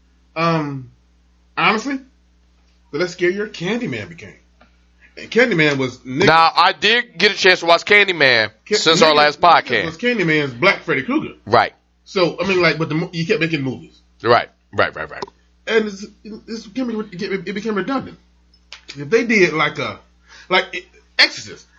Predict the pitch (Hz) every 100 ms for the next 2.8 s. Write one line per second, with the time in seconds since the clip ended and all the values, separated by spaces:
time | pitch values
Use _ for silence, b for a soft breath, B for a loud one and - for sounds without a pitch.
0 | _ 147 131 285 339 262 233 233 262 -
1 | _ - - 147 139 127 110 - 80 -
2 | 110 123 - 156 156 233 160